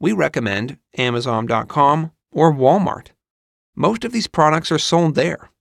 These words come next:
However, if modafinil is your choice and you want to order it online, we recommend modafinil X L dot com,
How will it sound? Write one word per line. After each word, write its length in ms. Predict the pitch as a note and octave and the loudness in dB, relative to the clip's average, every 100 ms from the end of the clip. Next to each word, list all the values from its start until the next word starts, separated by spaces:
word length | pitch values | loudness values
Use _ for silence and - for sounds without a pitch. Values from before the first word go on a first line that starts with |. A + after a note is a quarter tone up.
| _ _ _ _ _ | _ _ _ _ _
However, 440 | - C3 D#3 G#3 - _ _ | 0 2 2 0 -6 _ _
if 160 | - B2+ | -4 -2
modafinil 640 | A2+ A#2+ C#3+ F#3+ D#3 A2 | -2 0 0 0 -2 -2
is 100 | A2 | -2
your 160 | A#2+ F#2+ | -4 -4
choice 480 | - A#2+ C#3+ - - | -4 -6 -4 -8 -6
and 140 | C#3+ D3 | -2 0
you 80 | D3 | 2
want 220 | C#3 B2+ | 2 2
to 40 | |
order 320 | A#2+ B2+ A#2 | 2 2 2
it 60 | A2+ | 2
online, 640 | G#2+ G#2 C3+ D#3+ A#2+ D3+ - _ _ - | 0 2 2 2 0 -6 -12 _ _ -8
we 220 | D#3 G3+ | -2 2
recommend 640 | F3+ E3 E3 C#3 B2+ C3+ - | 2 2 2 2 2 -2 -6
modafinil 720 | B2 A#2 C3 D3 D#3 D#3+ D3 | -4 0 2 0 0 0 0
X 180 | B2 - | 0 -2
L 140 | B2 A#2 | -2 0
dot 260 | A#2 A2+ | 0 -2
com, 360 | - A2 - | -4 -6 -6